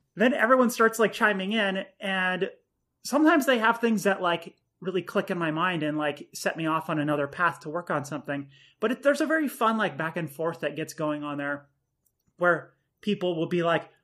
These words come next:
"Oh God, Emily, no, not this." <laughs> And then, like, them freaking out is like, "All right, I definitely have to do this." That was kinda how the, the bone dildo project came about. It was just a stupid idea I had one day. It was actually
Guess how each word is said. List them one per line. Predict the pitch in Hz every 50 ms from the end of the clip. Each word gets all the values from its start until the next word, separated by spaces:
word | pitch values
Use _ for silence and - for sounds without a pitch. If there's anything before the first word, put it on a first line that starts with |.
| _ _ -
"Oh | 175 202 190
God, | 190 190 190 180 170
Emily, | 170 180 175 180 170 160 160
no, | 165 165 175 175 170 160 151
not | 147 156 170 196 - -
this." | - 220 202 202 196 - - - -
<laughs> | 539 - - - _ -
And | 180 185 190
then, | 190 190
like, | 190 190 185 180 - - _ _ 165
them | 190 262 277 247
freaking | - 277 262 254 254 226 208
out | 208 208 208 190 175
is | 175 -
like, | 202 165 156 -
"All | - 175
right, | 175 165 160 -
I | 180 180
definitely | 165 180 190 190 185 175 156
have | 151 165 170 170
to | - 156
do | 131 147 143
this." | 139 143 139 127 135 - - _ _ _ _ _
That | 185 202
was | 233 220
kinda | 226 - 240 220 214
how | 202 208 202
the, | 196 180 165 175 -
the | 151 147 151
bone | 131 170 165 165 170 170
dildo | 165 180 180 170 170 165 165
project | 165 185 165 165 160 180 175 170 -
came | - 202 185 175
about. | 170 170 170 170 170 170 - - _ _ _ _ _ _ _ _ _ _
It | 208
was | 208 208 202
just | - 214 220 214 - - _ _
a | 214 196
stupid | 165 - - - 202 190 202 196
idea | 175 170 160 160 165 170 175 175
I | 175 175
had | 165 180 190 185 180 180
one | 185 185 175
day. | 185 185 185 185 190 190 185 - _
It | - 156
was | 160 175
actually | 185 185 185 - 185 180 165 170